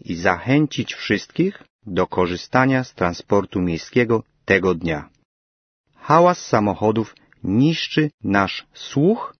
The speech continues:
a spaliny mogą być przyczyną astmy i raka. Ja jeżdżę autobusem codziennie i zaoszczędziłem dużo pieniędzy. Chciałbym zachęcić Was do wzięcia udziału w tej inicjatywie.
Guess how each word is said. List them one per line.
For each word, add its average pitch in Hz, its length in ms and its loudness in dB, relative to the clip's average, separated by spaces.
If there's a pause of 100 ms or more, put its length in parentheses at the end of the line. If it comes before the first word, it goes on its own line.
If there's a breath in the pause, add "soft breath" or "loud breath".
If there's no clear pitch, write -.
(240)
a 95 120 2
spaliny 143 680 2 (300)
mogą 127 460 2
być 104 200 -2
przyczyną 98 640 -2
astmy 143 500 0 (160)
i 151 140 0
raka. 82 380 -2 (920)
Ja 135 220 2
jeżdżę 165 440 2
autobusem 98 600 -2
codziennie 110 720 0 (280)
i 98 80 -2
zaoszczędziłem 98 920 0 (240)
dużo 101 380 0
pieniędzy. 80 560 -4 (800)
Chciałbym 160 580 0
zachęcić 104 560 -2
Was 92 240 0
do 85 160 -4
wzięcia 123 440 0
udziału 90 400 -2
w - 100 -14
tej 143 380 0
inicjatywie. 95 800 -4